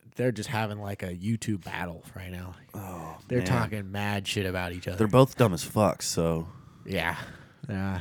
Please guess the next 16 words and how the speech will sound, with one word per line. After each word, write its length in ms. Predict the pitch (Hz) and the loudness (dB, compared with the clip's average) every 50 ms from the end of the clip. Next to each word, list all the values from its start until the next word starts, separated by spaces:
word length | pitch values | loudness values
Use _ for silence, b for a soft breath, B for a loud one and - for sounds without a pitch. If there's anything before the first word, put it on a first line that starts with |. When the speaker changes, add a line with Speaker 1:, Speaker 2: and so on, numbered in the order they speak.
| - - | -4 -4
Speaker 2:
They're 100 | 101 98 | -4 2
both, 260 | 92 117 120 117 - | 6 6 6 6 4
like, 180 | 120 107 - - | 0 0 -2 -4
the 140 | - 85 85 | -6 -6 -2
dumbest 360 | 80 98 92 87 85 - - | 0 0 2 2 0 -2 -2
people 220 | - 85 78 82 | -4 -4 -2 -2
in 60 | 80 | -4
the 60 | 78 73 | -4 -2
world. 360 | 76 80 78 76 76 73 - - - - _ _ _ _ b b b b b b b b b b b - | -2 0 0 0 -2 -6 -10 -16 -20 -20 _ _ _ _ b b b b b b b b b b b -6
Speaker 1:
Yeah. 180 | 123 117 110 107 | 0 2 2 4
Speaker 2:
Except 280 | 127 123 156 165 - | 6 6 6 6 8
Logan 300 | 123 127 131 143 160 156 | 10 10 10 10 10 4
Paul 240 | - - 135 139 135 | 4 6 6 6 6
dropped 300 | 120 - 117 120 - - | 4 2 -2 -2 0 2
a, 160 | 110 90 87 85 | 2 2 2 0
like, 300 | - 90 82 80 82 - | 0 -2 0 0 -2 -4